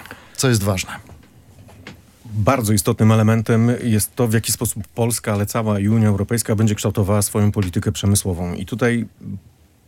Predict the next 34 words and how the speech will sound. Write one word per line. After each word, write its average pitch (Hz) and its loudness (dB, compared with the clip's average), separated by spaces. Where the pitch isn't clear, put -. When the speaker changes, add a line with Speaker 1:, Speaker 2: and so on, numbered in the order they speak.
Speaker 2:
potrzeba 110 0
jest - -6
absolutnie 123 2
niezbędna 107 2
już 107 2
dzisiaj, 98 -4
na 104 2
dzisiaj. 104 -2
Potrzeba 107 -4
jest 104 -4
odpowiednich 104 -2
mechanizmów, 110 2
ale 110 2
nie 127 4
programy, 104 -2
tylko 113 0
już 117 0
gotowe 104 -2
procedury 107 0
przyciągania 113 0
bezpośrednich 107 -2
inwestycji 110 0
zagranicznych 110 0
do 107 0
takich 110 -4
trzech 131 -2
głównych 110 2
tematów 107 -2
w 107 -4
branży 104 2
motoryzacyjnej. 92 0
To 110 -2
jest 101 -2
produkcja, 123 0